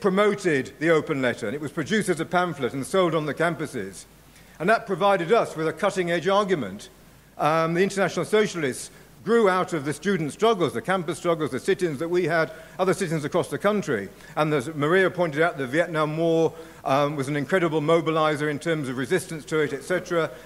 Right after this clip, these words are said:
and the revolt in the American cities, both against the war and the Black Revolt. All of these factors were incredibly important. But in terms of the, the, the arguments in the movement, to have an argument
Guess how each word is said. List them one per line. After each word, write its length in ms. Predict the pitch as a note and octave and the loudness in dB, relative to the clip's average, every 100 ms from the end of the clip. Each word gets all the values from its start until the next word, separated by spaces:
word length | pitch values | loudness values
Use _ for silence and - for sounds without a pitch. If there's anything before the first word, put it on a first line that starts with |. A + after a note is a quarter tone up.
| - | -6
and 140 | C3 | -2
the 40 | C3+ | 0
revolt 380 | C#3 D3 F3 E3+ | 2 4 2 0
in 100 | D#3+ | -4
the 60 | |
American 400 | D3+ E3 E3 D#3+ | 0 2 2 -2
cities, 320 | C3+ F#3+ F#3+ | 0 0 0
both 220 | C3 D3+ C#3 | 0 0 2
against 260 | D3+ C#3+ | -2 0
the 80 | C#3+ | 0
war 180 | D3+ E3+ | 4 4
and 80 | C#3+ | 2
the 60 | |
Black 240 | B2 F3+ F3 | 0 0 0
Revolt. 400 | D3+ D#3+ D#3+ - - - | 0 2 0 -4 -16 0
All 180 | G#3+ | 2
of 80 | G#3 | 4
these 180 | F3+ F#3+ | 0 -4
factors 320 | - G#3+ C3 | -2 -2 -2
were 140 | C#3+ D#3+ | -4 -4
incredibly 420 | C#3+ F3 E3 D#3+ | -2 -2 -2 -4
important. 600 | D#3+ G#3 A3 - C3 A2+ - - | -2 2 2 2 -4 -6 -16 -10
But 80 | D#3 | -2
in 80 | E3 | -2
terms 400 | - A#3+ A#3 F#3 | 2 2 4 2
of 180 | F#3+ C#3+ | 2 2
the, 60 | |
the, 260 | E3+ E3 E3 | -4 -2 -2
the 220 | F3 C#3+ | -2 -4
arguments 560 | E3+ G#3+ A#3 G3 F3 E3+ | 0 2 2 0 -2 -4
in 100 | D#3+ | -4
the 60 | |
movement, 580 | D#3 F3+ G#3 F3+ G#2 G#2+ - - - | 0 0 0 0 -4 -6 -16 -20 -6
to 100 | D#3+ | 0
have 160 | E3+ D#3 | 0 0
an 100 | E3 | 0
argument 720 | G#3+ A#3+ G3+ D#3+ G2+ A3 | 2 2 0 -4 -6 -10